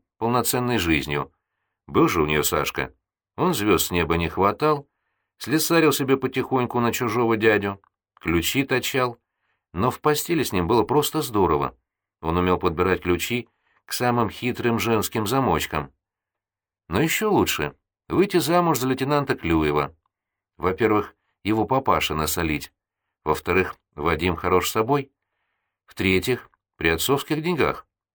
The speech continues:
А главное в том, что достала её эта возня по уголовному делу.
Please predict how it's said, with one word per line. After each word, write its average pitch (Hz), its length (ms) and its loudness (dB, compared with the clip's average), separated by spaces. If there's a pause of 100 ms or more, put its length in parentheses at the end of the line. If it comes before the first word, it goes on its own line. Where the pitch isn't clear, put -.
(880)
А 82 120 -2
главное 107 480 2
в - 80 -10
том, 98 180 0
что - 180 -2
достала 110 540 0
её 82 260 2
эта 78 220 0
возня 92 440 0
по 98 120 -4
уголовному 95 640 2
делу. 80 460 0